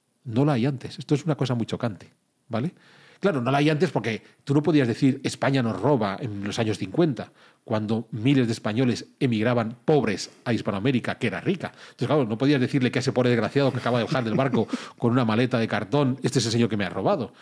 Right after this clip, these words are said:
Este señor es un miserable que viene de un país pobre a unos países ricos. Pero en ese momento sí había una forma de justificar los fracasos económicos de Hispanoamérica apelando al más diabólico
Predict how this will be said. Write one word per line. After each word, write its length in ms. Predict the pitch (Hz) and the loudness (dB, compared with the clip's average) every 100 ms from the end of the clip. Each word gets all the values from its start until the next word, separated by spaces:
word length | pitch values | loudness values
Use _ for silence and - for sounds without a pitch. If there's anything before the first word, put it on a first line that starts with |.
| - - _ | -20 -20 _
Este 220 | 135 - | -10 -6
señor 360 | 107 117 151 165 | -2 2 2 0
es 120 | - 107 | -6 -2
un 120 | 117 | -2
miserable 360 | 120 123 156 | 0 2 0
que 60 | 113 | 0
viene 160 | 110 120 | 0 2
de 60 | |
un 80 | 113 | 2
país 200 | 131 117 | 0 0
pobre 280 | 135 165 - | 0 0 0
a 60 | 117 | -2
unos 160 | 117 | -2
países 260 | 104 90 92 | -4 -6 -6
ricos. 400 | 160 110 - - - - - - _ _ _ _ - | -6 -6 -14 -16 -20 -20 -20 -20 _ _ _ _ -2
Pero 140 | 135 | 2
en 80 | 131 | 4
ese 80 | 147 | 4
momento 420 | 180 185 160 175 | 6 4 4 0
sí 280 | - 175 170 | 0 2 4
había 180 | 156 160 | 4 4
una 140 | 139 | 2
forma 280 | - 156 151 | 0 2 2
de 80 | 131 | 0
justificar 920 | - 120 117 - 107 135 139 131 - - | -2 -6 -4 -4 -4 0 0 0 -8 -12
los 200 | 113 107 | -8 -8
fracasos 500 | - 98 127 123 127 | -8 -6 -2 -2 -4
económicos 480 | 127 123 127 120 117 | -2 0 0 0 -2
de 60 | |
Hispanoamérica 580 | 110 120 120 131 127 160 | -4 -6 -4 -4 -4 -6
apelando 580 | - 127 104 117 123 185 - - - - | -4 -6 -2 -2 0 -2 -6 -20 -16 -10
al 120 | 101 | -6
más 160 | 117 123 | -4 -2
diabólico 540 | 101 135 110 - | 0 0 0 -8